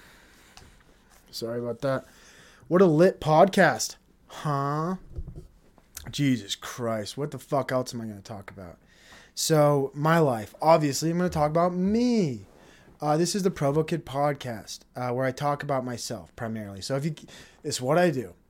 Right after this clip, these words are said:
Uh, for the first hour, I just talk to myself. I'm here talking to myself, and I wanna talk about, uh, what do I wanna talk about? My life. Um, I wanna say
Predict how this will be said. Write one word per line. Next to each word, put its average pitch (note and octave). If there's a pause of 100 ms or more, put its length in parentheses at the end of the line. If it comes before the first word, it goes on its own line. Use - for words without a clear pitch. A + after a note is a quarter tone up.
(220)
Uh, A#2+
for B2+
the A2+
first E3+
hour, D3
I C#3
just C3+ (340)
talk B2+
to A#2+
myself. A2
I'm A2
here D3
talking C3
to C3+
myself, C3+ (480)
and C#3
I D3
wanna G3
talk D#3
about, C3 (1400)
uh, B2
what C#3
do E3+
I E3+
wanna D3
talk B2+
about? G2
My C#3
life. G#2 (720)
Um, B2+ (720)
I C#3+
wanna G3+
say D3